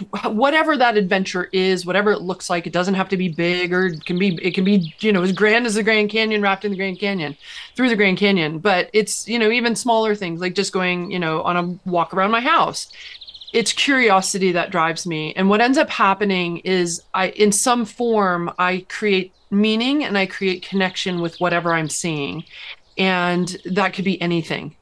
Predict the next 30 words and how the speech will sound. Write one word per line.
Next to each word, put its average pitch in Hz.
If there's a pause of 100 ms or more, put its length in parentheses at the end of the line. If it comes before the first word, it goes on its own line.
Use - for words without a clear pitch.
That 185
could 202
be 190
like, 175
"Oh 339
my 277
gosh, 277
that 240
pattern 254
reminds 233
me 226
of 214
my 214
grandmother's 226
apple 226
pie." 180
Or, 208
um, 196
it 208
could 196
be, 202 (520)
um, 165 (160)
I 208
just, 208 (140)
I, 202
I 202
start 233
creating 226
these 190
narratives, 240